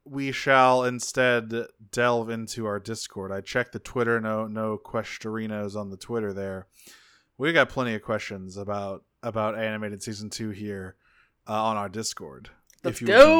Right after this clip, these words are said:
Speaker 1: be
Speaker 2: go.
Speaker 1: so inclined as to take us through it.
Speaker 2: I would love to.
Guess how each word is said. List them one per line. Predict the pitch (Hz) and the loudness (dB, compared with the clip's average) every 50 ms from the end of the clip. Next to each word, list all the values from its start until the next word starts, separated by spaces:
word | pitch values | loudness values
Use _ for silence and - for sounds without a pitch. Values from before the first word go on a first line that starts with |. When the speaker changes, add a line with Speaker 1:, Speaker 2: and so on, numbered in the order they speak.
| 330 330 320 302 285 | 8 8 6 6 4
Speaker 1:
be | 262 | 4
Speaker 2:
go. | 220 196 170 | 2 4 4
Speaker 1:
so | 151 123 117 | 4 4 4
inclined | 117 113 110 113 - 131 120 117 113 107 104 101 | 2 -2 -4 -6 -2 0 0 0 0 -2 -4 -6
as | 104 101 | -8 -8
to | - - 127 | -8 -10 -8
take | - - 113 98 - | -6 -6 -6 -6 -8
us | 95 - - | -12 -14 -12
through | - 107 110 104 | -10 -8 -8 0
it. | - - | 6 8
Speaker 2:
I | 320 320 311 | 8 8 8
would | 330 330 320 | 4 0 -2
love | 302 302 302 302 294 302 311 311 - | -2 0 2 4 4 2 2 0 -6
to. | - - - - 208 160 131 113 - - - | -8 -8 -4 -2 0 0 0 -2 -4 -6 -10